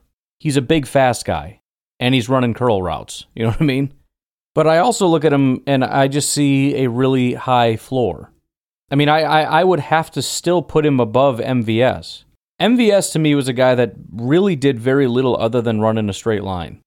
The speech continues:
Cannot believe how much money that guy got. Because I'm looking at B F W as a guy that can easily run in a straight line really fast. We know that. But he's also a lot bigger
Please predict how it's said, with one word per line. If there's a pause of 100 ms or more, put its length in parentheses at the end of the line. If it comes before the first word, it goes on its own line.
(120)
Cannot
believe
how
much
money
that
guy
got. (640)
Because (280)
I'm (180)
looking
at (540)
B
F
W (480)
as
a
guy
that
can
easily
run
in
a
straight
line
really
fast.
We
know
that. (240)
But
he's
also
a
lot
bigger